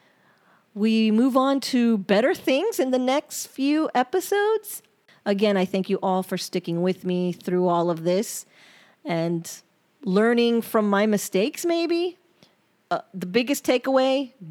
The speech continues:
go to therapy. Go to therapy. If your marriage is on the rocks, go to therapy. If your marriage is ending, go to therapy. If you're starting a marriage and aren't sure that you have the skills to communicate, go to therapy. Yourself or couples,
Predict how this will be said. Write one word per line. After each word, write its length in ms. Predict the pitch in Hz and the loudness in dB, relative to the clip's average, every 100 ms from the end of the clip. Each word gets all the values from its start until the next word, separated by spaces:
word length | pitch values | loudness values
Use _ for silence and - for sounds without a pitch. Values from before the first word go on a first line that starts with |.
| - | 0
go 380 | 202 208 220 220 | 2 4 4 4
to 100 | 208 | 0
therapy. 720 | - 208 202 185 170 156 156 _ - | 0 2 2 2 -2 -4 -6 _ -12
Go 220 | 180 214 220 | -2 0 0
to 80 | |
therapy. 460 | 214 208 190 180 160 | 0 -2 -2 -4 -6
If 220 | - 180 185 | -6 -4 -2
your 100 | 180 | -2
marriage 340 | 196 220 226 | 0 0 -2
is 120 | 226 | -2
on 140 | 214 214 | 0 2
the 100 | 214 | 2
rocks, 400 | 214 214 - 202 | 2 0 -4 -8
go 200 | 190 202 | 0 2
to 80 | 214 | 2
therapy. 520 | 196 208 190 175 151 - | 0 0 0 -2 -6 -4
If 220 | 180 196 | -4 -2
your 100 | 185 | 0
marriage 320 | 190 220 220 | 0 0 -2
is 140 | 214 | 0
ending, 420 | 214 226 240 233 202 | 0 0 0 -2 0
go 180 | 196 | 2
to 80 | 214 | 2
therapy. 560 | 202 202 196 185 160 - - - | 0 0 0 0 -6 -10 -14 -4
If 140 | 302 302 | -2 0
you're 100 | 302 | -2
starting 460 | - 277 302 311 | 0 0 0 0
a 60 | 302 | 0
marriage 400 | 285 294 302 240 | 0 2 0 0
and 100 | 208 - | -2 -2
aren't 240 | 254 - | -4 -4
sure 280 | - 269 262 | -6 -4 -2
that 140 | 240 | -2
you 200 | 226 262 | -2 -2
have 220 | 262 247 220 | 0 -2 0
the 120 | 220 | -2
skills 440 | - - 247 269 | -2 -2 -2 -2
to 100 | 208 | -4
communicate, 960 | - 202 214 269 302 302 294 311 - - _ _ - 190 | -2 -2 0 0 -2 -2 -2 -2 -8 -18 _ _ -8 2
go 200 | 220 240 | 4 4
to 80 | |
therapy. 760 | 233 - 214 226 196 170 120 - _ - - | 0 -2 0 0 -2 -4 -10 -12 _ -18 -4
Yourself 640 | 185 180 196 208 330 339 - | -2 0 0 2 0 -2 -2
or 160 | 247 | -2
couples, 680 | - - 247 - 190 160 - | -2 0 0 2 0 0 -4